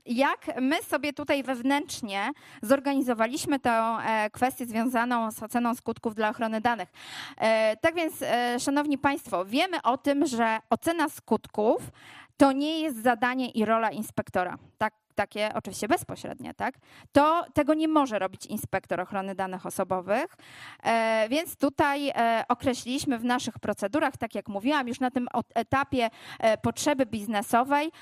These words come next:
jest konieczność, em, przeanalizowania, e, czy są te ryzyka, czy ich nie ma, tej wstępnej analizy, tak? I tutaj wypełnia biz-, e, właściciel biznesowy, biznes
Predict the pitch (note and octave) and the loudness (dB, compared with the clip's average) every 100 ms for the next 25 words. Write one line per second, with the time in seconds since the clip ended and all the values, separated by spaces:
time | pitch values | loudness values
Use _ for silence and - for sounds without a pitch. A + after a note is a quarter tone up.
0 | - B3 F4 - - C#4+ C#4 D4 - C4+ | -2 2 2 -2 0 2 2 0 0 2
1 | C4+ - - A3 A3 A3 A3 A3 A3 G#3+ | 2 -2 -2 0 2 2 0 -4 -8 -6
2 | - C#4 C4 A#3+ A3 A3 G#3+ C4 C4+ B3+ | 0 2 2 -2 0 0 2 0 2 0
3 | C4 - - - - A3 G#3+ - A#3+ - | -2 -6 -20 -2 2 4 2 2 -2 2
4 | C#4+ D#4 D4 C#4 B3+ C#4 - C4+ C#4 - | 2 2 0 0 0 -2 0 0 0 0
5 | C4 C4 - B3 A3+ A#3 B3+ - A#3+ A#3+ | 0 0 -2 -2 0 0 0 -2 -4 -4
6 | - A#3 - C#4+ D4+ C#4+ B3+ A3+ A3 F#3 | -4 -8 -2 0 0 -2 -2 -4 -4 -6
7 | F3 - - A3 D4 - - - D#4+ G4 | -10 -18 -12 -8 -8 -8 -14 -6 -4 2
8 | F4+ E4 B3+ A#3+ D4 E4 D#4+ C#4 A#3+ A#3 | 2 2 -2 -2 0 0 0 -2 -4 -4
9 | F4 B3+ B3+ B3+ E4+ - D#4 B3+ G#3+ A#3 | -4 0 0 0 -2 -4 -6 -4 -6 -6
10 | A#3+ D#4 C#4 A3 C#4+ D4+ C4+ | -4 -2 -4 -4 -6 -2 -2